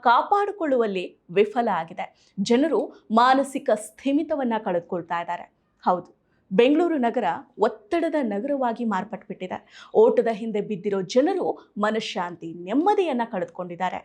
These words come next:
ಹಣ, ಕೆಲಸ ಜನರ ಜೀವನವನ್ನ ದುಸ್ತರವಾಗಿಸ್ಬಿಟ್ಟಿದೆ. ಜನರು ಒತ್ತಡದಲ್ಲಿನೇ ಈ ಬೆಂಗಳೂರಿನಲ್ಲಿ ಜೀವನವನ್ನ ಕಳೆಯುವಂತಾಗಿದೆ. ಹಳ್ಳಿಗಳಲ್ಲಿ ಸಿಗೋ ಮನಃಶಾಂತಿ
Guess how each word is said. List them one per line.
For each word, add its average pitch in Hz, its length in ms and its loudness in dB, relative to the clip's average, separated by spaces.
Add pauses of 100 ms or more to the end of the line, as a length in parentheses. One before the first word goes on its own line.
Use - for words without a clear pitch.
(400)
ಹಣ, 220 200 2 (400)
ಕೆಲಸ 254 320 2 (420)
ಜನರ 226 280 4 (180)
ಜೀವನವನ್ನ 285 540 -2 (300)
ದುಸ್ತರವಾಗಿಸ್ಬಿಟ್ಟಿದೆ. 247 960 -4 (640)
ಜನರು 233 480 2 (560)
ಒತ್ತಡದಲ್ಲಿನೇ 302 800 0 (320)
ಈ 339 40 6 (180)
ಬೆಂಗಳೂರಿನಲ್ಲಿ 320 760 6 (240)
ಜೀವನವನ್ನ 311 680 0 (180)
ಕಳೆಯುವಂತಾಗಿದೆ. 196 760 -6 (360)
ಹಳ್ಳಿಗಳಲ್ಲಿ 247 640 4
ಸಿಗೋ 226 200 4 (140)
ಮನಃಶಾಂತಿ 269 580 -2